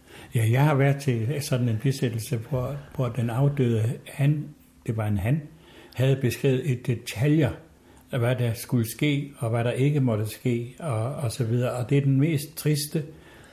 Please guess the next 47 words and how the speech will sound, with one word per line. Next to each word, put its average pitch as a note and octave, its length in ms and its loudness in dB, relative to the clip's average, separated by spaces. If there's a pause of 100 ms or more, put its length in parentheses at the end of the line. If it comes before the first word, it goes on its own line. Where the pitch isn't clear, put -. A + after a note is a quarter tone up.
øh, A#2+ 260 2
bisættelse, C3+ 840 -2
jeg C3 140 0
har B2+ 80 0
været A#2 160 -2
med B2+ 160 2
til, C#3 180 -4
og C3+ 240 -2
jeg B2 80 0
opfatter C3+ 480 -2
det A#2+ 100 -2
egentlig C3 360 0
som B2 220 -2
et A#2 140 -4
overgreb C#3+ 800 -2 (560)
fra B2+ 160 2
den A#2+ 180 0
afdøde B2+ 480 2
side, C#3 280 2
fordi B2 300 2
hvad B2+ 260 0
rager D3 340 4
det B2+ 140 2
sådan D3 200 2
set C3+ 240 0
ham? C3+ 180 2
Han C#3 180 4
er C3 140 2
der D#3+ 100 2
jo C3+ 120 4
ikke. C#3+ 280 0 (140)
Det D3 60 4
er D3 40 6
jo D3 120 6
kun E3 280 2 (120)
fordi, D3+ 340 0
at B2+ 140 0
han C3+ 240 4
vil C3+ 80 4
ikke C#3+ 160 0
give C#3 120 0 (100)
slip D#3 160 -2 (140)
på D3 100 2
den C3+ 380 -2
kontrol, C#3+ 460 -2 (120)
som C3 260 0
han B2+ 320 0